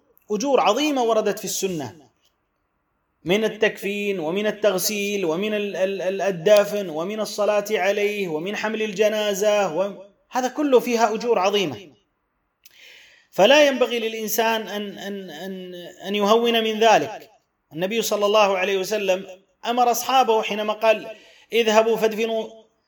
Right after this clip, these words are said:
صاحبكم"، فالدفن من فروض الكفايات بالإجماع، كما نقل ذلك النووي وابن حزم وغيرهم، هو من فروض الكفايات بالإجماع.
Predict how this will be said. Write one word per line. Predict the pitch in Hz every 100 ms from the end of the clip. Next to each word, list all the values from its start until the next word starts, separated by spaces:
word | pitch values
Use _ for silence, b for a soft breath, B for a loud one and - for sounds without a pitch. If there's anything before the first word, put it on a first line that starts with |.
| _
صاحبكم"، | - 214 214 240 233 214 151 202 - _ _ _ _ _ _
فالدفن | 160 180 247 254
من | 254 233
فروض | 240 269 254
الكفايات | 226 226 233 233 240 247 247
بالإجماع، | 240 247 220 233 226 123 208 - _ _ _ _
كما | - 175 208
نقل | 220 202 190
ذلك | 196 196 180 175
النووي | 180 226 226 233
وابن | 202 175 180
حزم | 226 226
وغيرهم، | 233 233 208 156 135 151 _ _ _ _ _ _ _ _ _ _ _ _ _ _ _ _ _ _ _ -
هو | 180 214
من | 208
فروض | 180 196 220 208
الكفايات | 196 190 180 190 190 214 226 240
بالإجماع. | 226 208 180 175 180 180 180 151 180